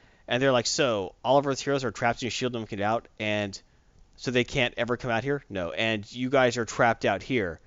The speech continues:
And Hydra did all this to you guys?" "Yes." And they all pull out guns and say, "Death to the Earthlings, hail Hydra." Eh,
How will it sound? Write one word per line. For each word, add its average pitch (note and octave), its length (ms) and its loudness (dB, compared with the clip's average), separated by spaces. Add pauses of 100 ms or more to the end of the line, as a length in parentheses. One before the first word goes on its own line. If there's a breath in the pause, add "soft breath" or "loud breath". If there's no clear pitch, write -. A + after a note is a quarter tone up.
(460 soft breath)
And A#2 200 -2
Hydra C#3 560 2 (240)
did D3+ 180 4
all D3 100 6
this D3+ 160 2
to F3+ 120 -4
you E3 60 -2
guys?" F3 420 2 (340)
"Yes." G2+ 420 -4 (800)
And C#3 100 0
they C#3 60 6
all B2 140 6
pull D#3 180 2
out G#2+ 100 0
guns B2+ 220 4
and C#3+ 100 -4
say, A#2+ 220 2
"Death F#3+ 240 6
to G#3 100 4
the F#3 120 2
Earthlings, F3 340 2
hail F3 180 6
Hydra." E3 400 2 (460 loud breath)
Eh, C#3 300 -10